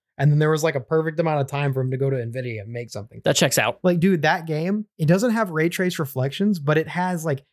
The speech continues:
Speaker 1: extremely advanced screen space reflections. So, like, the spoiler reflects into the paint. The wing mirrors reflect into the paint. Other cars reflect into other cars. Like, that game has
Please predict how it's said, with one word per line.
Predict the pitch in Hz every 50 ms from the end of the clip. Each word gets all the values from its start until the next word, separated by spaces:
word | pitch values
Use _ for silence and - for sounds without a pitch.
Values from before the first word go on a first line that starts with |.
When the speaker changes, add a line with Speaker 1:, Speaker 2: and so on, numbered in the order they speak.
| _ _ -
Speaker 1:
extremely | 143 127 - - - - - 156 170 180 202 202 196 190 180 165
advanced | 147 131 127 139 139 147 160 143 - -
screen | - - - 135 139 143 151
space | - - 175 175 175 180
reflections. | 190 175 - 190 190 185 - - 214 220 226 214 - _ _ _ _ _
So, | _ - 165
like, | 160 151
the | - 151
spoiler | - - - - 165 170 165 156 151 131
reflects | 127 139 139 - - 156 151 147 147 - 165
into | 151 143
the | 135 135
paint. | 131 - 151 147 131 113 - _ _ _ _ -
The | 143
wing | 139 143 156 165 165 160
mirrors | 156 147 135 123 120 113 -
reflect | 147 151 135 139 - 156 147 143 -
into | 151 147 139
the | 135 127
paint. | - - 147 135 117 - _ _ _ _ _ _ -
Other | 185 190 185 185 170
cars | - - - 180 185 180 160 139 131 113 - - _
reflect | 143 147 135 - - - 160 160 156 - - _ _ -
into | 185 180 180 165 160 -
other | 160 165 160 151
cars. | 135 - 170 160 147 131
Like, | 151 143 - _ _ _ _ _ _ _ _ _ 160
that | 160 180 180
game | 208 214 208
has | 196 170 196 196 180 151